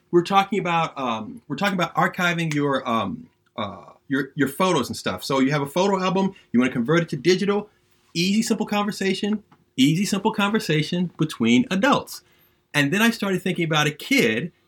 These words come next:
that I knew who had a video recorder back when we were in middle school. This is a long time ago. I'm not giving my age, but it was quite a long time ago. And we could take his video recorder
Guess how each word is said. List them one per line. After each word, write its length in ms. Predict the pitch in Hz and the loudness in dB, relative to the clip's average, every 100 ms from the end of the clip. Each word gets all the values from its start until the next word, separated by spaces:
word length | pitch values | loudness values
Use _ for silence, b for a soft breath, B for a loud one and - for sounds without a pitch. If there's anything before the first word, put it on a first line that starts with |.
| - | -4
that 100 | 131 | 0
I 140 | 180 | 0
knew 480 | 196 160 151 175 - _ | 0 0 2 0 -2 _
who 140 | - 156 | -2 0
had 140 | 143 | 2
a 60 | 160 | 0
video 340 | 147 214 233 | 0 2 2
recorder 320 | 160 147 139 151 | 0 -2 -2 -2
back 280 | 135 151 | -2 -4
when 80 | 165 | -2
we 80 | 160 | 2
were 120 | 165 | 4
in 100 | 160 | 4
middle 160 | 156 247 | 4 2
school. 240 | - - 113 | 0 -2 -2
This 100 | 233 | 0
is 40 | |
a 40 | |
long 200 | 240 180 | 2 2
time 240 | 175 180 170 | 2 0 0
ago. 140 | 113 | 0
I'm 60 | 120 | 0
not 120 | 190 | 2
giving 160 | 180 160 | 2 2
my 80 | 139 | 2
age, 180 | 135 - | 0 0
but 120 | 151 | 2
it 40 | |
was 100 | 170 | 2
quite 240 | - 240 240 | 2 0 2
a 40 | |
long 180 | 170 160 | 0 0
time 240 | 190 277 | 2 2
ago. 340 | 123 101 123 B B B - | 2 0 -4 B B B -6
And 420 | 170 165 165 165 165 _ _ _ _ _ _ _ _ | 0 2 4 2 -2 _ _ _ _ _ _ _ _
we 140 | 139 185 | 0 2
could 180 | 220 160 | 2 0
take 280 | - 240 | 0 2
his 120 | 240 175 | 2 0
video 260 | 247 277 | 2 2
recorder 600 | 185 151 156 139 160 220 | 2 0 -2 0 0 -4